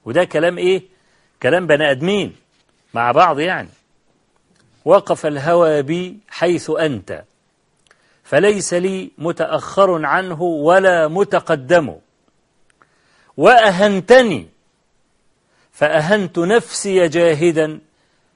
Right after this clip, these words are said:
ما من يهون عليك ممن يكرم. أشبهت أعدائي فصرت أحبهم إذ كان حظي منك حظي منهم. أجد الملامة في هواك لذيذة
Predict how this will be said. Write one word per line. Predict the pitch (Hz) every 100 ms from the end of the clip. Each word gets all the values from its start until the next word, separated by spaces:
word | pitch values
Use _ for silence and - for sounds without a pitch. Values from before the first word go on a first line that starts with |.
| _ 143
ما | 208 226
من | 208 190
يهون | 185 160 202 196 175
عليك | 156 185 196 180
ممن | 170 190 202 185 175 165
يكرم. | 151 160 185 175 90 _ _ _ _ _ _ _ _
أشبهت | 151 135 143 202 156 170
أعدائي | 160 135 127 156 151 139 131 131 _ _ _ _ _
فصرت | - 127 226 202 -
أحبهم | 165 156 156 135 160 226 165 101 95 _ _ _ -
إذ | 135 117
كان | 185 185 175
حظي | - 190 160 147 160 156
منك | 175 180 147
حظي | 143 185 180 151 160 156
منهم. | 151 147 147 220 175 92 - _ _ _ _ _ _
أجد | 180 185 160 151
الملامة | 147 147 147 175 165 151
في | - 143 156 139
هواك | 127 156 170 165 156
لذيذة | 139 139 127 139 123 156 160 139 131